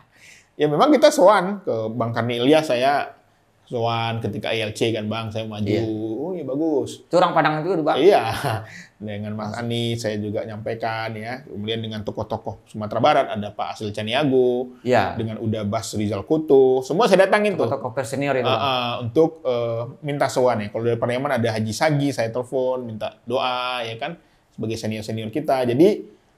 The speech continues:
Speaker 1: eh, apa namanya, semua sudah kita lakukan, termasuk dengan Pak John Kennedy Aji sebagai Ketua P K D P Pusat ya. Jadi,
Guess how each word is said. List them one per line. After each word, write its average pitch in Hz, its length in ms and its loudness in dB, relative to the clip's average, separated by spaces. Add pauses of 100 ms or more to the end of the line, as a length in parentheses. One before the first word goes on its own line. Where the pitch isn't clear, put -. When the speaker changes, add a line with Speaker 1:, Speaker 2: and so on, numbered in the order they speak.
(120)
Speaker 1:
eh, 120 360 0
apa 139 220 0
namanya, 143 800 0 (240)
semua 190 420 -2
sudah 139 300 2
kita 123 160 0
lakukan, 117 240 -2
termasuk 120 340 -2
dengan 113 540 -4 (320)
Pak - 240 -4
John 117 160 0
Kennedy 120 320 2
Aji 143 260 6
sebagai 113 640 0
Ketua 131 400 2
P 127 80 0
K 147 80 2
D 120 160 2
P 117 160 0
Pusat 131 500 0
ya. 123 220 -8 (680)
Jadi, 120 320 6